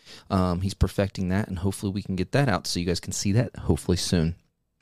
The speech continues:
But again, it is be-, getting closer and closer to haunt season for us as well. And we actually have a lot of classes we have to teach here at Land here soon. So we'll be busy with that, plus our normal work schedule. And that's the <laughs> bad thing with me and Snags.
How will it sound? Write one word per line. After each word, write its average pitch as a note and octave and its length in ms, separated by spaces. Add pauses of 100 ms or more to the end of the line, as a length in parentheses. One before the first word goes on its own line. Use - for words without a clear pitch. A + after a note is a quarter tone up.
(220)
But A#2 300
again, G#2 340
it G#2 100
is G#2 140
be-, G#2+ 240
getting G2+ 220
closer G2 360
and F2 80
closer F#2 280
to F2 60
haunt F#2 280
season F#2+ 300
for E2 180
us F#2 240
as E2+ 120
well. F#2 360 (640)
And F2 260
we G2+ 140
actually G2 220
have F#2+ 100
a F2+ 60
lot F2+ 180
of D2+ 60
classes F#2 500
we F2+ 180
have F#2 140
to - 100
teach - 360
here E2 140
at - 140
Land E2+ 300
here F2 160
soon. F#2 380 (500)
So G2+ 160
we'll F#2 160
be G2 160
busy F#2 280
with F#2+ 200
that, F2 300
plus - 380
our G#2+ 120
normal G2 480
work F#2+ 200
schedule. F#2+ 520
And F2 120
that's F#2 160
the G#2 100
<laughs> - 20
bad - 380
thing A#2 300
with A2+ 240
me D#3+ 140
and D#3 100
Snags. - 1000